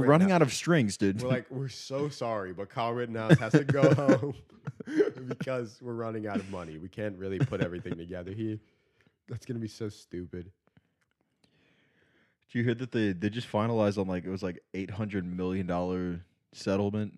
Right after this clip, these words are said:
Speaker 1: It was, like, a class action suit for the people in Las Vegas that got shot.
Speaker 2: You can get a settlement for getting shot at a music festival?
Speaker 1: Yeah, I guess.
Speaker 2: At a country
Speaker 1: Eight hundred million.
Speaker 2: concert?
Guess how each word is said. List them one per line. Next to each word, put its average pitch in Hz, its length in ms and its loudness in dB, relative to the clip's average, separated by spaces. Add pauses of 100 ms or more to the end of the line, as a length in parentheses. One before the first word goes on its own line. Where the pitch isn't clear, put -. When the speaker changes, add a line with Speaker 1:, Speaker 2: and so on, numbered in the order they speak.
(140)
Speaker 1:
It 110 60 -12
was, 98 100 -8
like, 98 140 -6
a 98 80 -6
class 95 340 -6
action 98 360 -6
suit 104 320 -4 (180)
for 98 120 -8
the 92 100 -2
people 95 460 -6
in 87 300 -8 (300)
Las 90 220 -4
Vegas 90 340 -4
that 95 120 -6
got 98 140 -4
shot. 101 300 -6 (1700)
Speaker 2:
You 156 100 -4
can 175 100 -2
get 196 120 2
a 147 40 2
settlement 143 600 -4
for 156 100 -2
getting 131 200 0
shot 127 340 -4
at 127 100 -2
a 104 140 -4
music 123 380 -4
festival? 170 520 -6 (280)
Speaker 1:
Yeah, 101 200 4
I 98 80 4
guess. 95 400 0
Speaker 2:
At 110 100 -8
a 110 40 -8
country 113 360 -2
Speaker 1:
Eight 120 100 8
hundred 120 400 4
million. 98 380 2
Speaker 2:
concert? - 40 -20